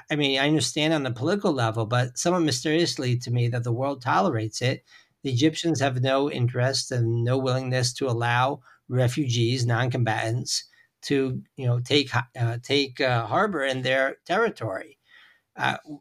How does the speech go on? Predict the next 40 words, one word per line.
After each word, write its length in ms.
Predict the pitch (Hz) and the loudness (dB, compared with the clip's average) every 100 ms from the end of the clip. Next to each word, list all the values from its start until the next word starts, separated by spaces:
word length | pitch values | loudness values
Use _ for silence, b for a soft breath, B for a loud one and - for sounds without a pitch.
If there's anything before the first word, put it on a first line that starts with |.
| _ | _
I 100 | 156 | 0
don't 220 | 202 185 | 2 2
know 280 | 170 208 190 | 2 2 2
of 80 | 131 | 0
other 260 | 156 165 | -2 2
examples 580 | 170 123 151 185 202 127 | 2 2 2 2 0 0
when 320 | 127 127 131 123 | 0 0 -2 -2
we've 320 | 117 139 123 - | 0 0 -2 -6
tolerated 580 | - 175 240 160 107 90 | 0 2 4 0 -2 -6
this. 260 | 95 - | -6 -4
I 60 | 113 | -2
mean, 120 | 123 | 0
look 160 | 135 123 | 0 0
what 120 | 123 | 2
happened 240 | 143 131 | 2 0
in 100 | 127 | -2
Syria. 580 | 123 - 175 180 - - | 0 2 2 2 -2 -10
I 380 | _ _ _ 131 | _ _ _ -4
mean, 40 | |
all 140 | 135 151 | 2 2
of 80 | |
Europe 300 | 135 143 170 | 2 0 0
has 140 | 156 120 | 0 -2
been 140 | 123 | 0
transformed 720 | 120 135 131 123 147 156 160 | 0 0 -2 -2 0 2 2
because 280 | 120 117 117 | 0 0 0
of 80 | 120 | 2
all 120 | 127 | 0
the 100 | 123 | 0
refugees 800 | 127 123 120 113 139 139 120 - B B | 0 -2 -4 -4 -2 0 0 -2 B B
that 100 | 131 | -4
came 160 | 139 127 | 0 0
from 140 | 131 | 2
Syria 260 | 117 131 143 | 2 2 2
and 100 | 135 | 2
other 200 | 131 123 | 0 -2
places 420 | 131 123 - - | -2 -2 -2 -4
for 80 | 127 | -2
that 240 | 117 123 | 0 0
matter. 480 | 117 107 107 143 | -2 -2 -2 -2